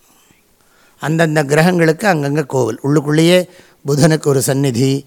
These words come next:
கிரக-, ப்ரகஸ்பதிக்கு சந்நிதி, சுக்கிரனுக்கு சந்நிதி, இப்படி நவக்கிரகமாகவே அந்த கோவில் இருக்கு. அதை தவிர வேற சந்நிதியே கிடையாது.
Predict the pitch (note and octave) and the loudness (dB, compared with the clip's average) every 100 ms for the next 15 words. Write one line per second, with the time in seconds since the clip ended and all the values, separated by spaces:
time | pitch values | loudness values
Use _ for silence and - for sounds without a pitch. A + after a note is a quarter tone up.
0 | _ _ _ _ - C#3 D3 C#3 C#3+ D#3+ | _ _ _ _ -6 0 2 2 2 2
1 | - C#3+ C3+ A#2+ C3+ C#3 B2+ C3 C3 C#3+ | 0 -4 -4 -2 0 0 0 0 0 -2
2 | C#3+ E3+ D3 B2+ G#2+ B2+ C3 A2+ C3+ C3+ | -2 -2 0 -2 -4 -4 -4 -2 -2 -4
3 | - _ _ _ _ D3+ F3+ E3+ G#2+ A2+ | -10 _ _ _ _ -4 0 0 -2 -2
4 | B2 D#3 E3 F3 E3+ E3+ E3+ F3 F3 F#3 | 0 2 2 4 4 4 6 6 6 8
5 | A3 A#3 F#3 D3+ D#3+ D#3 C#3 B2 - - | 8 8 4 4 6 6 6 -2 -16 -18
6 | _ _ _ _ _ _ _ _ _ _ | _ _ _ _ _ _ _ _ _ _
7 | _ - D#3 F3 G#3 A3 G#3+ F#3+ E3+ E3 | _ -2 0 2 4 6 6 6 4 2
8 | F3 E3 E3+ D3+ C3+ C3 A2 | 2 4 4 4 4 2 0